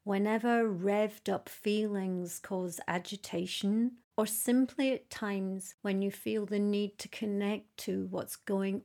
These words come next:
on inside and shift to that calm, quiet place. You can now practice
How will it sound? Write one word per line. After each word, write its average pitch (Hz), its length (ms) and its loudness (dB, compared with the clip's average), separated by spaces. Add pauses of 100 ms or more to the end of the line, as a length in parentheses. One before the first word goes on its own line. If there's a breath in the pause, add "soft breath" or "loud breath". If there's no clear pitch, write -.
on 214 420 2 (100)
inside 190 920 -2 (140)
and 196 200 -2
shift - 480 -2
to 247 100 0
that 220 300 -2
calm, 190 580 -2 (100)
quiet 185 640 -4
place. - 600 -6 (1300)
You 233 100 2
can 233 220 4
now 240 280 6
practice - 800 -2